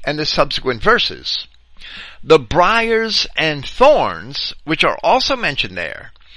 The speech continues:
as the Hittites and Amorites of Jerusalem, which Clifton refers to here from Ezekiel chapter sixteen,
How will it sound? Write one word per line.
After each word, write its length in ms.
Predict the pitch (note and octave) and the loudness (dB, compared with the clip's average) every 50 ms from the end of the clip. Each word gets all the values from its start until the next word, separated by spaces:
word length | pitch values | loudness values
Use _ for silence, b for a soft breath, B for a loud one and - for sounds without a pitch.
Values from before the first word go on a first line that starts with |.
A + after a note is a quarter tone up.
| B B B B B - | B B B B B 2
as 240 | C3+ C#3 C3+ B2+ | 2 2 2 2
the 100 | B2+ C#3+ | 0 0
Hittites 880 | C3 - - - F#3+ F3+ - - - D3+ C#3+ D3 D3 C#3+ - - - - - | 0 0 0 0 0 0 0 2 4 4 4 4 2 -2 -6 -10 -10 -8 -4
and 260 | - C3+ C3+ B2+ A#2 - - | -2 -2 0 -2 -4 -10 -8
Amorites 800 | - - C3+ C3+ C3+ C3+ B2+ B2 B2 A#2 A2+ A2 A2+ G#2+ - - - - | 0 2 2 2 2 2 2 2 4 4 2 2 -2 -4 -10 -12 -12 -6
of 160 | - A#2 A2+ | -6 -6 -6
Jerusalem, 760 | G#2 - A#2+ C3 E3+ G3+ - - - F2 D#2+ - - - - - - - _ - B B B B B B B B | -4 -8 -2 0 0 0 0 -2 -4 -8 -14 -14 -16 -20 -20 -20 -20 -20 _ -20 B B B B B B B B
which 440 | B D3+ G3+ G#3+ - - - - - - - - - | B 4 4 4 4 0 -2 -2 -2 -8 -16 -14 -8
Clifton 440 | - - D4+ E4 - - E4 D4+ C#4+ | -2 0 0 0 0 -4 -6 -8 -6
refers 540 | C#4+ C#4+ C4 - - - E3+ F#3 F3+ - - | -6 -6 -6 -4 -2 -2 -2 0 -2 -2 -4
to 220 | - G#3+ G3+ G3 | -4 -4 -4 -4
here 420 | E3+ - D3 C3 G#2+ F#2 G2 G#2 | -4 -4 -2 -2 -2 -4 -6 -8
from 260 | G#2+ - - C3 B2+ C3+ | -8 -4 -4 -4 -2 -2
Ezekiel 640 | C3+ B2+ A#2 B2 C3+ B2+ - - B2 C3 B2 B2+ | -6 -6 -4 -4 -4 -4 -4 -6 -6 -4 -4 -4
chapter 420 | - - - A#2+ G#2 G#2+ - A#2 | -4 0 0 0 0 0 -4 -8
sixteen, 840 | A2 - - - C3+ A#2 - - - - - E3 D3 A2+ F2+ D2 A1+ | -6 -4 -4 -4 -4 -4 -6 -8 -10 -8 -8 -6 -6 -6 -8 -10 -16